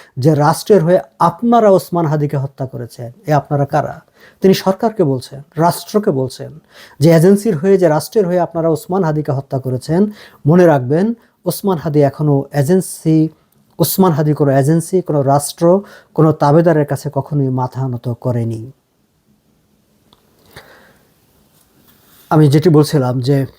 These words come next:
নির্বাচন ভণ্ডুল করতে হাদিকে পরিকল্পিতভাবে খুন করা হয়েছে, এটা এখন মানুষ বিশ্বাস করতে শুরু করেছে। আবার হাদির হত্যাকারীরা যে, হত্যাকারী যে দেশের উগ্রপন্থীরা, সেটাও কিন্তু মানুষ বিশ্বাস করতে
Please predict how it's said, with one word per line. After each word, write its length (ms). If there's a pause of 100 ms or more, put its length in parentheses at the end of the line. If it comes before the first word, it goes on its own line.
(180)
নির্বাচন 480
ভণ্ডুল 300
করতে 460
হাদিকে 360
পরিকল্পিতভাবে 840
খুন 220
করা 220
হয়েছে, 360 (480)
এটা 240
এখন 240
মানুষ 480 (400)
বিশ্বাস 320
করতে 240
শুরু 240
করেছে। 480 (600)
আবার 160
হাদির 500
হত্যাকারীরা 640
যে, 260
হত্যাকারী 460
যে 220 (360)
দেশের 340 (240)
উগ্রপন্থীরা, 920 (400)
সেটাও 380
কিন্তু 240
মানুষ 520 (560)
বিশ্বাস 340
করতে 360